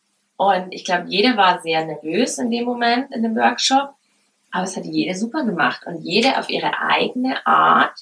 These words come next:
die auf ihr eigenes Business und auf ihren eigenen Charakter gepasst hat. Und das ist,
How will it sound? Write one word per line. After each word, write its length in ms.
die 180
auf 160
ihr 140
eigenes 560
Business 500
und 180
auf 160
ihren 200
eigenen 760
Charakter 400
gepasst 480
hat. 160
Und 160
das 160
ist, 240